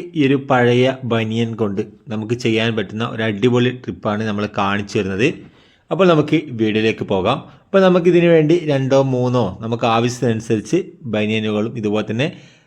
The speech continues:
നമുക്ക് ബനിയൻ തുണികൾ വരുന്ന ഡ്രസ്സുകൾ നമുക്ക് എടുക്കാം. അപ്പോൾ നമ്മൾ ആദ്യം ഇവിടെ ഈ ഒരു ടീഷർട്ടിൻ്റെ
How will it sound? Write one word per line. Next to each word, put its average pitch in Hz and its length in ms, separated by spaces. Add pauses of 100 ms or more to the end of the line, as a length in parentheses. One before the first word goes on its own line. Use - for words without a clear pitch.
(240)
നമുക്ക് 123 300 (560)
ബനിയൻ 143 220 (100)
തുണികൾ 135 340
വരുന്ന 127 220 (100)
ഡ്രസ്സുകൾ 117 340 (100)
നമുക്ക് 107 280
എടുക്കാം. 127 280 (560)
അപ്പോൾ 185 220
നമ്മൾ 175 160 (140)
ആദ്യം 151 240 (100)
ഇവിടെ 123 240 (340)
ഈ 120 140
ഒരു 127 120 (380)
ടീഷർട്ടിൻ്റെ 117 580